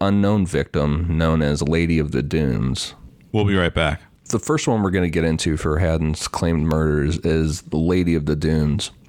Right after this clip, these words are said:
Speaker 1: On July twenty-sixth, nineteen seventy-four, a nine-year-old girl walking her dog found the decomposing body of an unidentified woman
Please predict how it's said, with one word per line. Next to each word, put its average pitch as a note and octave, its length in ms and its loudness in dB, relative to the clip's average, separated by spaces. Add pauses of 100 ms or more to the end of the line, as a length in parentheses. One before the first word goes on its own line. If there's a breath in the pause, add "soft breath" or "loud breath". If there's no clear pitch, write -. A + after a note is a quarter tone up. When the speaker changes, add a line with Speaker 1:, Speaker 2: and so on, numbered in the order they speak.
(260 loud breath)
Speaker 1:
On A2+ 120 2
July A2 300 0
twenty-sixth, A#2 600 -2
nineteen F2+ 360 0
seventy-four, E2 1000 0
a E2 100 0
nine-year-old G#2 560 2
girl D#2+ 280 0
walking D#2+ 400 0
her F2 100 2
dog D#2 480 0
found E2+ 340 0
the E2 80 0
decomposing F#2+ 800 0
body D2 540 0
of E2+ 140 0
an E2 120 0
unidentified E2+ 880 0
woman E2 420 0